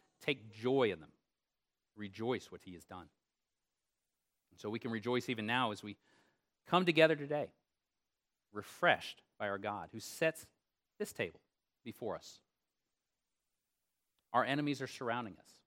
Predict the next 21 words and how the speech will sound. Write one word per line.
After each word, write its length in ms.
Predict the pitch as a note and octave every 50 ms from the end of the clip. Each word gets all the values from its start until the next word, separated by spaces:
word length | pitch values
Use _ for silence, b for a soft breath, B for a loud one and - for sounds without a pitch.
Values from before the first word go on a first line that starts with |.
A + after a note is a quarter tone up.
| _ _ -
and 100 | G#2+ G2+
yet 140 | G2+ G#2 G2+
he 140 | - A2+ G2+ _ -
tells 200 | B2 A#2+ A2+ A2+
us 200 | G#2 - - _
to 80 | - - _ -
come, 180 | D#3 D3 F#2+ - - _ _ _ _ _ _ _ _ _ _ _ _
despite 400 | - - - - A#2 A#2+ B2+ -
the 60 | A#2
battle 320 | A2+ A2+ A2+ A2+ A2+ A2
that's 160 | F#2+ F2+ - -
going 260 | - A2 G2+ F#2+ F#2+
on. 140 | G2 F#2 F2 F2+ _ _ _ _ _ _ _ _ _ _ _ _ _ _ _ _ b b
He 100 | b E3+
bids 340 | D3 B2 D3 E3 F#3 E3+ C#3
us 140 | A#2 F#2 -
to 100 | - G2+
come 220 | - - G2+ E2+ - - G#2
and 120 | G#2 G#2
not 220 | G#2+ A2 A2+ -
shrink 260 | - - - G#2 F2